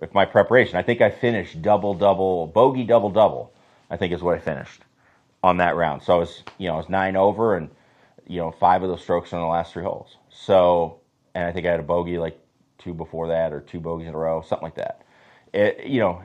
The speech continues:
that's all preparation. So what, uh, you know, that I can ride that in. I can take that momentum and go with it. And that brings us into match play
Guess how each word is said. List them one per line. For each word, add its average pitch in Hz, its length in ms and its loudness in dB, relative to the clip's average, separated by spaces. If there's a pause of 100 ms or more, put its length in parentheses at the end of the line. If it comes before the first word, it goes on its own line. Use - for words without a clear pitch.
(140)
that's 120 220 6
all 117 160 10
preparation. - 800 -4 (360)
So 110 800 4 (1200)
what, 123 380 4
uh, 120 340 2
you 123 100 -2
know, 87 200 -2 (160)
that 117 460 4 (100)
I 127 80 2
can 139 120 2
ride 123 460 8
that 120 160 6
in. 98 180 -2
I 87 80 0
can 110 160 -8
take 147 300 -6
that 131 160 4
momentum 98 760 -6 (240)
and 92 460 -4 (160)
go 98 160 2
with 92 240 -4
it. 82 60 -8
And 76 120 -4
that 117 140 4
brings 110 200 -2
us 92 140 -12
into 90 140 -6
match 98 380 -2
play 76 380 -4